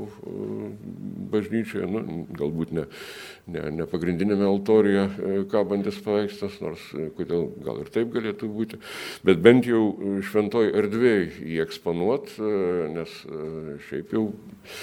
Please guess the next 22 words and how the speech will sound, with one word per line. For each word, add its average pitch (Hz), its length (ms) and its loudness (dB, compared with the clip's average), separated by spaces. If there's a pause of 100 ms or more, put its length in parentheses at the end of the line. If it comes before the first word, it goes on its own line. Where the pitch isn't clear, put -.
(140)
siužetas 95 760 4
visiškai 87 500 -2
atrodytų 92 500 -4
tinkamas. 78 500 0 (520)
Ir, 135 280 6
e, 87 920 4
kasgi 85 380 0
iš - 420 -14
viso 80 240 -8
to 78 220 -6
išeina, 95 520 -4
kuo 92 240 -2
viso - 240 -8
tai 80 160 -2
baigėsi, 107 520 0 (320)
visišku 120 360 -8
fiasko. - 480 -8 (580)
E, 71 220 -8 (1120)
turbūt 82 440 -6
va 92 120 -2
čia, 90 320 2
e, 87 440 0